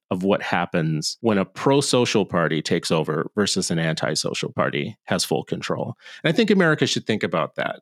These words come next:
As somebody who is just captured by the idea of a third party or a new way or a purplish thing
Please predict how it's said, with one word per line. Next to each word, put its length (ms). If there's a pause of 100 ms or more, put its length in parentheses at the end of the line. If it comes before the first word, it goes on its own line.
As 80
somebody 400
who 560
is 300 (180)
just 260 (120)
captured 480
by 140
the 100
idea 280
of 80
a 60
third 380
party 440
or 300
a 80
new 260
way 540
or 200
a 60
purplish 600
thing 260